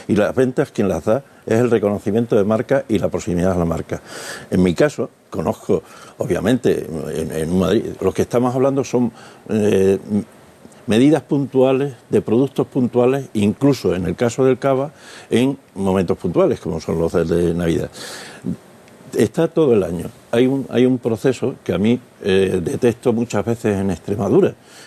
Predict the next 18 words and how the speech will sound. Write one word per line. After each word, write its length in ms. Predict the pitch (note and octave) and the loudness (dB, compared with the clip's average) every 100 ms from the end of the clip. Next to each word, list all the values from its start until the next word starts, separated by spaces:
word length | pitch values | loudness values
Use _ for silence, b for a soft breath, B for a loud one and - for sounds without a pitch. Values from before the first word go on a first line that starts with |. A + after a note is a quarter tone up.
| - | -4
un, 240 | F2+ G2+ | -2 0
en 160 | F#2+ A2+ | 2 0
estas 260 | A#2 A#2+ | 0 -2
autocomplacencias 1000 | A#2+ G#2+ - A#2+ A#2 A#2 C3+ B2 - B2+ C3+ | 0 0 0 0 0 -2 -2 -2 0 0 0
que 100 | F#2 | -2
ante 300 | F#2+ E2+ F#2+ | -2 0 2
una 220 | A#2+ C3 | 2 2
noticia 560 | B2+ B2 C#3 - F2 - B B B B | 0 0 -4 -2 -2 -4 B B B B
de 160 | - - | -2 -2
este 240 | - C#3 | 0 0
tipo, 380 | B2+ C#3+ A#2 D3 B B B | 0 0 0 -4 B B B
y 80 | G#2 | 0
es 180 | G2 F#2 | 0 0
que 100 | - | -2
estamos, 380 | A#2+ A#2 A#2 F#2 | -2 0 -2 0
no, 160 | G#2 | 0
mire 160 | G2 F2+ | 0 -2
usted, 240 | - F#2 | -2 -2